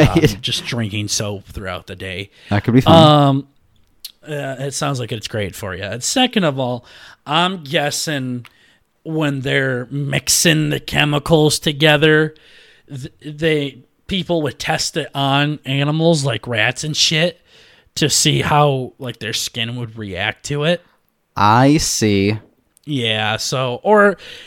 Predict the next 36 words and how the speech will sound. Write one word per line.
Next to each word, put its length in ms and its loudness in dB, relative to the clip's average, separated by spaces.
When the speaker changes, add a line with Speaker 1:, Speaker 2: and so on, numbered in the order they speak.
Speaker 1:
maybe 320 8
not 260 6
that 220 6
specific, 600 2
but 140 -4
something 380 0
along 340 2
those 280 -2
lines. 520 -4
So, 260 2
like, 200 2
if 80 -6
they 120 4
put 220 0
fucking 320 -2
antifreeze 640 0
in 80 2
it 120 0
and 100 0
then 80 0
they 120 -2
dump 280 2
it 80 0
on 120 -4
a 60 -6
cow 440 -2
and 100 -4
they 100 -4
just 200 -6
see 160 -4
it 80 -6
melting 440 -6
through 180 -10
the 100 -8
cow's 340 -6
spine, 320 -4